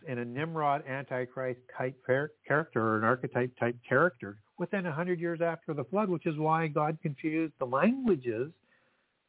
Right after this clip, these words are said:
so that we wouldn't be as one people. But the new Babel is coming. The one world is coming. The one world religion and one world government under one leader is coming.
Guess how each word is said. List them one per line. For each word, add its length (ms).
so 140
that 180
we 160
wouldn't 440
be 260
as 140
one 280
people. 380
But 160
the 80
new 160
Babel 440
is 160
coming. 320
The 60
one 400
world 380
is 80
coming. 260
The 80
one 220
world 320
religion 380
and 120
one 200
world 320
government 400
under 200
one 280
leader 340
is 80
coming. 320